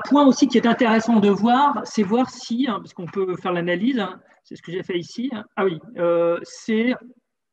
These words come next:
donc là, c'est aussi, c'est en termes de, pardon, c'est en termes de, de pourcentage, donc on voit aussi en termes de pourcentage que le produit rétravaillé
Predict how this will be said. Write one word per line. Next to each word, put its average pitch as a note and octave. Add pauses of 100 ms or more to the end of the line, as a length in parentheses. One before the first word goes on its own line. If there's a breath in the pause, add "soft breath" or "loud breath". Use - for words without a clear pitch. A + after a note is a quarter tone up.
(460)
donc F3
là, G#3+
c'est G#3
aussi, A3
c'est G#3+
en G3
termes F#3
de, E3+
pardon, D3+
c'est -
en E3+
termes F3+
de, D#3
de D#3
pourcentage, F#3
donc -
on D#3
voit D#3
aussi D#3+
en E3
termes D#3+
de D3+
pourcentage E3
que -
le C3+
produit D#3+
rétravaillé D3+